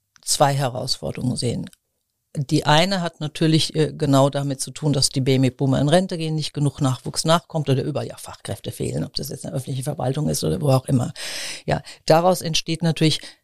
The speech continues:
eine inhaltliche Herausforderung. Also ich brauche die notwendige Kompetenz. Ja, da sind wir gefordert als Inhalteanbieter. Ich brauche die notwendige Kompetenz aber auch in der richtigen,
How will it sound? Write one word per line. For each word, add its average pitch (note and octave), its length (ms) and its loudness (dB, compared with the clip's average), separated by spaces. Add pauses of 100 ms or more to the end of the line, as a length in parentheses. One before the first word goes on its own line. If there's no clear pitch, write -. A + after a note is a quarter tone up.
eine D#3+ 120 6
inhaltliche D#3 840 2
Herausforderung. - 1000 -2
Also D3+ 200 0
ich - 160 -4
brauche E3 380 0
die D#3+ 100 -4
notwendige C#3+ 640 2
Kompetenz. - 1000 -2 (580)
Ja, E3 200 -6
da C3 160 2
sind C3 240 0
wir E3 80 4
gefordert C#3 520 0
als - 280 0
Inhalteanbieter. C3 1040 -2 (640)
Ich E3+ 200 2
brauche F#3+ 280 2
die G3+ 100 -2
notwendige F3 560 2
Kompetenz D#3+ 720 0
aber D#3 260 2
auch D#3 140 -12
in D3+ 140 2
der D3 160 4
richtigen, D3+ 640 2